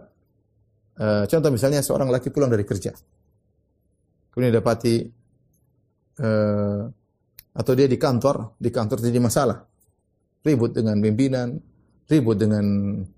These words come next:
eh, eh, kolega teman kerjanya misalnya. Dalam kondisi pening, dia pulang ke rumah, dimarahinlah istrinya, dimarahin anak-anaknya, dimarahin pembantunya, dimarahin supirnya.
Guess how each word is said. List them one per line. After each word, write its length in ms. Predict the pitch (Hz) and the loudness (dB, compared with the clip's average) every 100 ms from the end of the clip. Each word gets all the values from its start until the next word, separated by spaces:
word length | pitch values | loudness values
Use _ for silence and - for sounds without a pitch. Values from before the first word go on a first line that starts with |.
| _ - | _ -10
eh, 540 | 107 101 101 98 98 98 - _ _ _ _ _ _ - | -4 -2 0 -2 -2 -6 -12 _ _ _ _ _ _ -8
eh, 840 | 101 101 101 101 110 - - - - - | -2 0 0 -2 -4 -6 -10 -10 -12 -6
kolega 640 | - 117 113 113 107 104 - 107 - | 0 2 4 4 2 0 -4 -12 -6
teman 240 | 117 107 | -2 0
kerjanya 560 | 104 104 107 156 143 135 | 0 0 2 2 2 2
misalnya. 640 | 120 147 143 135 131 127 - _ _ _ _ _ _ | 2 2 2 2 -2 -6 -16 _ _ _ _ _ _
Dalam 240 | 131 135 143 | -2 0 2
kondisi 320 | 160 180 180 | 2 2 0
pening, 320 | 220 202 147 | 0 2 4
dia 80 | 208 | 4
pulang 320 | 226 240 220 | 4 4 4
ke 80 | 196 | 4
rumah, 560 | 226 247 285 202 - - _ _ - | 4 4 4 2 -4 -20 _ _ -2
dimarahinlah 640 | 110 107 117 156 165 160 | 2 4 4 4 4 2
istrinya, 480 | - 151 151 147 156 | -2 0 -2 -2 -2
dimarahin 480 | 110 101 107 147 151 | 0 2 2 2 0
anak-anaknya, 720 | 147 147 151 147 147 147 143 | -2 -2 -2 -4 -4 -4 -2
dimarahin 560 | 110 98 101 127 151 | -2 -2 0 0 0
pembantunya, 800 | 147 156 147 151 156 151 151 147 | 0 0 0 0 -2 -2 -2 -2
dimarahin 480 | 139 101 101 113 156 | 0 0 2 2 0
supirnya. 640 | 139 151 151 151 151 147 | -4 -4 -4 -4 -4 -8